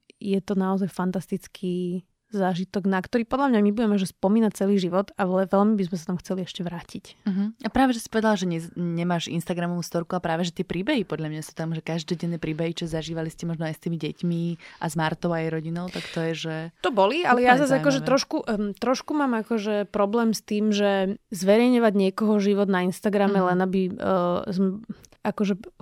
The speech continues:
Speaker 1: pozrite sa, akí sú chudobní, hej, že,
Speaker 2: Hej, chápem.
Speaker 1: že nájsť nejakú, tak n-, nájsť ako keby balans medzi tým, že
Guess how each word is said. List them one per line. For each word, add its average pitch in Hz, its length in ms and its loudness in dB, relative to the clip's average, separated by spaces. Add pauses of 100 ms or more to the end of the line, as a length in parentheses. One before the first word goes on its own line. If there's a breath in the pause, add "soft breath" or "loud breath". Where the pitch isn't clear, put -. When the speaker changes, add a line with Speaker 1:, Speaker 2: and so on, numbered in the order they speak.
(120)
Speaker 1:
pozrite 220 400 4
sa, 196 180 -2
akí 190 220 0
sú 170 160 -6
chudobní, 180 480 -2
hej, 180 320 2
že, 202 80 8
Speaker 2:
Hej, 190 160 4
chápem. - 240 -8
Speaker 1:
že 214 160 6
nájsť 226 300 8
nejakú, 220 280 4
tak 202 220 2
n-, 214 160 4
nájsť 214 320 4
ako 214 160 0
keby 214 160 4
balans 185 400 4
medzi 190 260 0
tým, 190 300 0
že 185 400 0